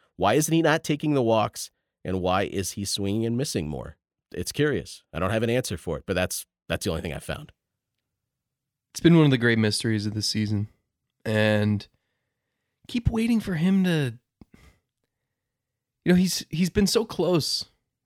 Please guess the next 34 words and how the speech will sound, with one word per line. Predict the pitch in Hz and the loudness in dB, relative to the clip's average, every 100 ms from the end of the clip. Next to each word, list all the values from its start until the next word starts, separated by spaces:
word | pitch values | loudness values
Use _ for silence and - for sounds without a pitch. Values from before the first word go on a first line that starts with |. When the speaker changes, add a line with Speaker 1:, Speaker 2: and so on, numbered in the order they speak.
| - | 0
Speaker 2:
in | 135 | 4
the | 131 | 4
M | 123 | 2
V | 113 | 0
P | 127 | 2
race | 117 104 95 | 2 2 -2
so | - 110 | -4 -2
many | 107 | -2
times. | 101 110 101 101 - _ _ _ _ _ | -2 -4 -4 -6 -10 _ _ _ _ _
I | - | -10
keep | 226 | -8
waiting | 214 117 131 | -2 0 0
for | 127 117 | 0 0
him | 113 | 2
to | 107 | 2
have | 113 | 0
that | 107 | -2
one | 101 95 120 214 220 202 196 _ - _ _ | -4 -4 0 2 2 2 0 _ -20 _ _
signature | - - 147 139 143 - 123 | -12 -4 0 2 2 2 -2
season, | 107 - 110 104 101 98 - _ _ _ _ _ _ | -2 -2 -4 -2 0 0 -4 _ _ _ _ _ _
the | - | 0
one | 139 147 | 2 4
where | 131 | 4
you're | 120 | 4
gonna | 113 | 2
be | |
like, | 107 98 | 2 0
"Hey, | 107 101 | -4 -4
remember, | 98 104 113 104 98 _ _ _ _ _ _ _ | -2 0 0 0 -4 _ _ _ _ _ _ _
remember | - - | -12 -6
Jose | 110 113 120 | -4 -2 -2
Ramirez's | 113 101 101 110 117 117 | -2 0 0 -2 -4 -6
twenty | - - 110 113 | -8 -8 -4 -4
twenty-four? | 107 113 110 101 - 71 127 | -4 -4 -4 -4 -6 -8 -8